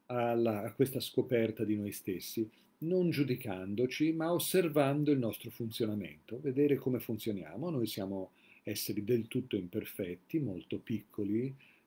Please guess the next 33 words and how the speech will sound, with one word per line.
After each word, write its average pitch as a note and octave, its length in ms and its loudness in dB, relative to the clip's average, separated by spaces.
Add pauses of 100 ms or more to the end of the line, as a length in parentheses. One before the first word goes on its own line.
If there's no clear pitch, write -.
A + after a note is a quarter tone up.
per, F#2 400 -8
per - 200 -14
tanti F2+ 340 -8
versi, C3 720 -2 (440)
e C3+ 160 -8
capaci A#2 520 -4
anche G#2+ 260 -4
di G2+ 80 -2
cose G2+ 340 -2
belle, A#2 640 2 (580)
e F3+ 280 2
siamo G3 380 2
un E3 120 4
insieme C#3 680 4
di G2 120 -6
queste C3 280 2
esperienze, E3 600 2
ma C#3 140 2
tutte F3+ 300 0
queste C#3 220 2
esperienze C3 600 2
sono B2+ 380 2
connesse C#3 800 4
in G#2+ 240 -4
qualche A2 320 0
misura, A2+ 680 -2 (180)
in - 120 -20
modo, F2+ 560 -6 (360)
eh, F#2 260 -12
positivo G#2+ 720 -2
o F#2+ 100 -2
meno A#2+ 280 -2
positivo, G#2 760 -2